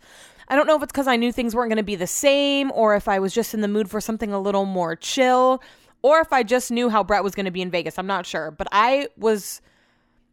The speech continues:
I was, I was skeptical about taking this trip. But Brett was like, "No, it's gonna be so great. Things are basically open. We're gonna have nice dinners. We're gonna drink nice cocktails."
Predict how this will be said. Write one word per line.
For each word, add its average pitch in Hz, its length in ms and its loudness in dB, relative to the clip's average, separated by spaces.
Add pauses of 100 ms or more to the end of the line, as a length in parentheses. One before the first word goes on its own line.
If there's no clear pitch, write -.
(160)
I 262 100 6
was, - 380 -2 (840)
I 285 80 8
was 427 140 2
skeptical 320 500 2
about 175 240 0
taking 202 300 -4
this 170 140 -8
trip. 208 300 -2 (880)
But 226 120 -12
Brett 247 200 2
was 240 120 0
like, 240 140 2
"No, 294 920 4 (640)
it's 269 140 -4
gonna 277 100 -2
be 247 120 -4
so 233 140 -4
great. 294 340 2
Things 233 180 -4
are 202 60 -2
basically 190 420 -8
open. 277 300 2
We're 247 100 -2
gonna 196 100 -2
have 180 140 -6
nice 175 260 -8
dinners. 302 680 2 (380)
We're 226 120 -6
gonna 202 140 -4
drink 175 320 -10
nice 170 260 -10
cocktails." 294 1300 2